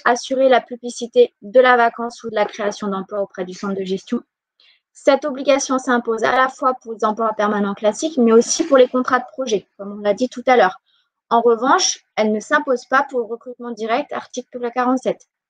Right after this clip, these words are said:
C'était déjà le cas avant, ça n'a pas changé sur ce point-là. Ensuite, nouveauté, euh, issue du décret, il faut publier par tout moyen approprié. Donc cette fois, on n'a pas nécessairement l'obligation de le faire via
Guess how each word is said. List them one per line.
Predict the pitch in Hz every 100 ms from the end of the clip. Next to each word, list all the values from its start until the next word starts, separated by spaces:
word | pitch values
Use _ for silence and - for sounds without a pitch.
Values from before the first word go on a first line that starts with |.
| _
C'était | - 196 202
déjà | 233 233
le | 226
cas | 226 196
avant, | 190 226 277
ça | - - _ 262
n'a | 254 247
pas | 233 240
changé | 247 233 240 262 _ _
sur | - 247
ce | -
point-là. | 240 208 175 _ _ _ _ _ _ _ _ _ _ _ _ _
Ensuite, | - - 330 311 -
nouveauté, | 262 277 277 294 285 294 294 -
euh, | 302 -
issue | 226 - 220
du | 220
décret, | 226 - 269 311 349 _
il | 285
faut | - 285 262
publier | - 302 285 294 285
par | 285 240 -
tout | 302
moyen | 285 269 254 233
approprié. | - - 233 226 349 _
Donc | 208 190
cette | 233 -
fois, | 247 233 - 208
on |
n'a | 196 190
pas | 214
nécessairement | 220 226 214 - 220 226 214 -
l'obligation | 214 226 226 226 - 233
de | 220 202
le | 190 -
faire | 233 214
via | 196 233 -